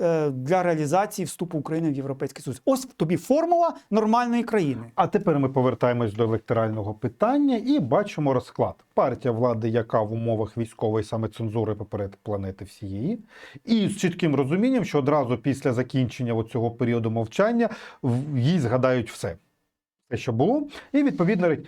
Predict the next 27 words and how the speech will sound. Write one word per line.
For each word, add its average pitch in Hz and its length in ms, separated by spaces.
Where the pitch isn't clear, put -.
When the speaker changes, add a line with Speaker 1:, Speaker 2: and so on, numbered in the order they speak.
Speaker 1:
Навіть 202 200
того, 139 220
Speaker 2:
а, 123 80
Speaker 1:
чого 170 140
не 160 120
було? 208 360
Speaker 2:
е, 180 200
е, 196 440
та 170 160
там 294 200
і 269 40
того, 240 220
чого 247 180
було, 311 220
вистачає, 156 440
що 123 100
згадати. 180 320
Кожен 285 240
волонтер 247 360
згадає 143 300
про 120 180
митницю. 104 500
Е, 196 180
кожен 269 320
підприємець 247 760
пам'ятає 175 800
Гетьманцева. 107 720